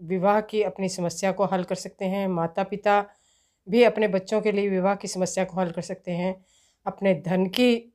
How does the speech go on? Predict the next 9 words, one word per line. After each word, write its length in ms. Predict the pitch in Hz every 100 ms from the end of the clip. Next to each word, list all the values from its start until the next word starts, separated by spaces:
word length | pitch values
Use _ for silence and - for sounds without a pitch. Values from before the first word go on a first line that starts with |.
| -
ए, 320 | 185 185 185
अर्निंग 360 | 185 190 226 240
की 140 | 247
समस्या 380 | 233 202 190 190
को 140 | 180 170
हल 120 | 165
कर 100 | 165
सकते 300 | - - 170
हैं, 280 | 170 175